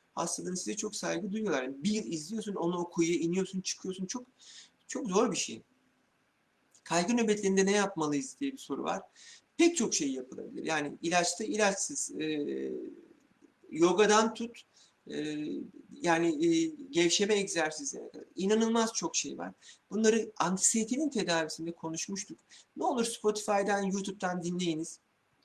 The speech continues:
Böylece ben öbür soruya geçebileyim.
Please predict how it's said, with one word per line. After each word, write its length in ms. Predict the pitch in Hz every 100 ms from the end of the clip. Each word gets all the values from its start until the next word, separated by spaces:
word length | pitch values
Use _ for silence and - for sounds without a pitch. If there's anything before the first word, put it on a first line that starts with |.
| _ _ _ _ _ -
Böylece 320 | 143 156 156
ben 260 | 165 156 -
öbür 200 | 160 165
soruya 260 | - 147
geçebileyim. 600 | 147 139 143 131 131 156